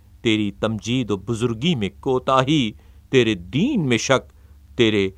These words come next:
راستے سے بے راہ روی، تیری حرمت سے لاپرواہی کریں، اور تیرے دشمن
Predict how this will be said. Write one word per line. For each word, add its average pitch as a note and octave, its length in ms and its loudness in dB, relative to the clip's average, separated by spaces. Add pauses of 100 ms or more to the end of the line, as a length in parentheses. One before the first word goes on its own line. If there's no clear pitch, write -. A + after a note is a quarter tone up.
(220)
راستے B2+ 540 6
سے G2+ 240 -6
بے A#2 240 4
راہ G#2+ 280 2
روی، G#2+ 360 -2 (460)
تیری A2 260 4
حرمت D#3 440 0
سے - 180 0
لاپرواہی G#2+ 680 -2
کریں، F2 300 -8 (460)
اور C#3+ 140 6
تیرے C#3 320 4
دشمن C#3+ 440 2